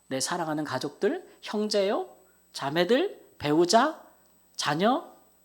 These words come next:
친척, 가까운 이웃, 친구들을 위해서 먼저 기도하는 것이 우리의 마음입니다. 예. 그런데 오늘 성경은 뭐냐면은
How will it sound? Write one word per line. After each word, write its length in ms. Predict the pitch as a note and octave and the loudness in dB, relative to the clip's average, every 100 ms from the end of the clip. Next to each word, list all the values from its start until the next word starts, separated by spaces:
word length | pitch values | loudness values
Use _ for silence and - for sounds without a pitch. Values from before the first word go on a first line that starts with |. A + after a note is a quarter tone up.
| _ _ _ _ _ _ _ | _ _ _ _ _ _ _
친척, 680 | - C#4 C#4+ D#4 - - _ _ _ _ _ _ | -2 2 4 2 0 -14 _ _ _ _ _ _
가까운 460 | - - E3+ E3 D#3 | -12 -8 -4 -4 -2
이웃, 420 | D#3+ C4+ - - | -2 -4 -8 -8
친구들을 680 | - B3+ B3 A3+ G3 G3+ D3 | -4 -4 -6 -8 -8 -8 -8
위해서 420 | C3 - F#3+ - - - _ - | -8 -6 -6 -8 -20 -20 _ -12
먼저 500 | A2 A2+ B2 D3+ F3 | -6 -4 0 2 0
기도하는 480 | D3 C#3+ C3 C#3 B2+ | 0 -6 -6 -8 -10
것이 260 | A2+ - | -8 -8
우리의 240 | C#3+ D3+ D3 | -8 -8 -6
마음입니다. 760 | B2 A#2 C#3 E3+ C3+ A#2+ - - _ _ _ _ _ - | -6 -6 -8 -12 -16 -20 -20 -20 _ _ _ _ _ -18
예. 240 | A2+ A2+ C#3 _ _ - - | -18 -18 -20 _ _ -16 0
그런데 200 | C#4+ D4+ | 6 10
오늘 160 | C#4 | 10
성경은 460 | C#4 C#4 C#4 C4+ C4+ | 10 10 10 10 10
뭐냐면은 760 | F#3 E3+ E3 D#3+ A3 A#3 B2 | 8 6 4 4 0 0 -4